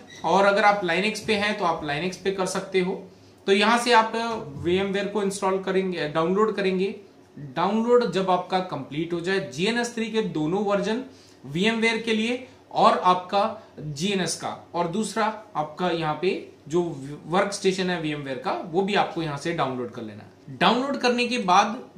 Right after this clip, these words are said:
जैसे हम, अ, बाकी सभी सॉफ्टवेयर्स को, अ, download करते हैं वैसे ही आपको download कर लेना है, install करते हैं वैसे ही आपको install कर लेना है।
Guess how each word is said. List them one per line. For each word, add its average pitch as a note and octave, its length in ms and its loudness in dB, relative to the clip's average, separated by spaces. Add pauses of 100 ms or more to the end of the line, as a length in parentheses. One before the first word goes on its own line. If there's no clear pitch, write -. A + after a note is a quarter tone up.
(220)
जैसे G#3 320 0
हम, B3+ 460 -2
अ, D#3+ 120 0 (100)
बाकी E3 380 -2
सभी A#3+ 280 0
सॉफ्टवेयर्स G#3+ 540 0
को, G#3+ 200 -4 (120)
अ, D3+ 220 -6
download E3 560 2
करते F#3+ 240 -2
हैं F#3+ 160 -2
वैसे C3 240 -4
ही F3+ 80 4
आपको F3 340 2
download E3+ 480 0
कर E3+ 140 -2
लेना F3+ 260 0
है, D#3+ 220 -4
install F#3 380 0
करते F3+ 300 -2
हैं F#3 120 0
वैसे D3 220 -4
ही E3+ 60 -2
आपको E3 260 -4
install D#3+ 400 -2
कर D#3+ 120 -2
लेना D#3+ 220 -2
है। A3+ 220 -6